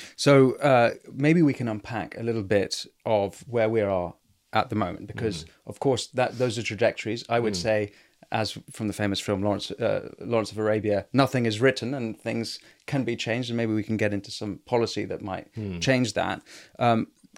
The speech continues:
Speaker 1: can you paint a picture for me and listeners of immigration in the U K in twenty twenty-four? How does it break down? So the seven hundred thousand, let's
Speaker 2: Mm.
Speaker 1: say,
Speaker 2: Mm-hmm.
Speaker 1: twenty twenty-three.
Speaker 2: Mm-hmm.
Speaker 1: What proportion of that is small boats, Ukrainians,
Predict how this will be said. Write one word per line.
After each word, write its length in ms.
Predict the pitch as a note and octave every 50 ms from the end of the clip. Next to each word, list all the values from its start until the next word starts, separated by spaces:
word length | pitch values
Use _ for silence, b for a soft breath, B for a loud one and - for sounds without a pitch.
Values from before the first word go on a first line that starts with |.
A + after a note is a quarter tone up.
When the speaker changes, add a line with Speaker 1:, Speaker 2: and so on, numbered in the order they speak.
| _ -
Speaker 1:
can 160 | D3+ F3+ G3+
you 80 | G3
paint 240 | - - F3 E3+ -
a 40 | -
picture 360 | - - D3 - - - A#2
for 460 | - - - - G#2 F2+ F#2+ D2+ - - _ _ -
me 460 | A2 G#2+ G#2+ G#2 G2+ G#2 G2+ - - - _ _ _ _
and 180 | - B2+ B2 A#2
listeners 460 | A#2+ A2+ - - - - - - - -
of 240 | - G#2 G2+ G2 - _
immigration 800 | B2+ C3 B2+ B2 G2+ A2+ F#2+ F2+ - - - - - - A#1+ - _ _ _ _ _ _
in 160 | - B2+ B2 A#2
the 80 | A#2
U 180 | A2+ A2 G#2 G2+
K 400 | - - - D#2 F2+ E2+ - - -
in 160 | - G#2 G2
twenty 340 | - - G#2 F#2+ F#2 - -
twenty-four? 600 | - G2 F#2 F2 E2+ - - - D2+ D2+ A#1+ b b b b b
How 160 | - D#3+ E3
does 180 | D#3 D#3+ B2 C3
it 120 | A2+ -
break 220 | - A#2 G2+ - -
down? 220 | G#2 - - -
So 260 | - - C3 B2+ A#2+ - - _
the 80 | - B2+
seven 240 | - E3+ E3 D3+
hundred 240 | C3+ C#3+ C3 B2 -
thousand, 320 | A#2+ G2+ F#2+ F2+ - F#2 F#2
let's 180 | - A#2 A2+
Speaker 2:
Mm. 40 | G#2+
Speaker 1:
say, 220 | G2 F#2 - - - _ _ -
Speaker 2:
Mm-hmm. 100 | A#2+ A#2
Speaker 1:
twenty 200 | B2 B2 G#2 G#2
twenty-three. 640 | G2+ - G#2+ F#2+ F#2 F#2+ - - - D#2+ D2 - b b b b b -
Speaker 2:
Mm-hmm. 200 | A2 G#2+ B2+ C3 - -
Speaker 1:
What 220 | C#3 F3 F#3 F#3
proportion 480 | - E3 - - D#3 D3 D3 - C3+ B2
of 120 | G#2 -
that 240 | - F#2 F2 - - -
is 320 | G2+ F#2+ F#2+ - - - -
small 340 | - - - D#3+ E3+ D#3+ C#3+
boats, 500 | - A#2+ A2 G#2+ G#2+ G2+ - - - -
Ukrainians, 800 | B2 A#2+ A2+ - - C#3 C3+ C3+ C3+ C3 C3 B2+ B2 A#2 -